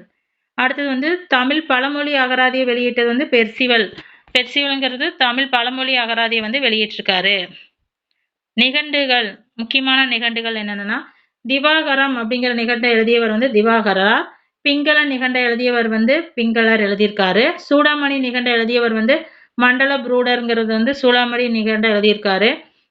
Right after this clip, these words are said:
அகராதி நிகண்டை எழுதியவர் வந்து சிதம்பர வேலனார் சித்தர் அப்படிங்கிறவர் வந்து அகராதி நிகண்டை எழுதியிருக்காரு. அடுத்து உரிச்சொல் நிகண்டை எழுதியவர் வந்து காங்கேயர், உரிச்சொல் நிகண்டு. காயதார நிகண்டை எழுதியவர் வந்து காயதாரர்.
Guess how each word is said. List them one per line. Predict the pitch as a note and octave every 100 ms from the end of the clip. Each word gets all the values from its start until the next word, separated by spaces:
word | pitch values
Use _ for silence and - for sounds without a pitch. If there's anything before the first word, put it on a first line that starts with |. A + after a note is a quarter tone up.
| _
அகராதி | A#3 B3 C#4+ D4 C#4+ C#4+ D4
நிகண்டை | C#4 C4 B3+
எழுதியவர் | B3+ A#3 B3 B3 A#3
வந்து | A3+ B3+ D4+
சிதம்பர | C4+ B3+ C4 C4 C4
வேலனார் | B3 A#3 A3+ B3+
சித்தர் | C#4 B3 - B3+ A#3
அப்படிங்கிறவர் | G3+ A3+ A3+ A3 G#3+
வந்து | G3+ B3
அகராதி | C4+ G#3+ A#3 A#3 A#3+ C#4+ _ _ _ _ _ _
நிகண்டை | A3+ A#3+ A#3+ B3+
எழுதியிருக்காரு. | A3+ A3+ A#3 A3 A3 F#3+ F#3 G3+ F3 -
அடுத்து | G#3 C#4 B3+ C4
உரிச்சொல் | C4+ D4+ C#4+
நிகண்டை | C4+ C4 B3+ A#3+
எழுதியவர் | A#3 A#3+ A#3 A#3
வந்து | G#3+ C4 C#4
காங்கேயர், | A3+ A3 A3+ G#3+ G#3+ G3
உரிச்சொல் | G#3+ A3+ A#3 A#3
நிகண்டு. | G#3+ G3+ G3 C4+ D#4+ - _ _ B3+
காயதார | B3+ C#4+ C#4+ C#4 C#4
நிகண்டை | C4 A#3+ A#3+ B3
எழுதியவர் | A#3 A3+ A#3 A3+
வந்து | A3 B3
காயதாரர். | C#4 G#3+ G#3 A3 G#3 F#3 F3+ F#3+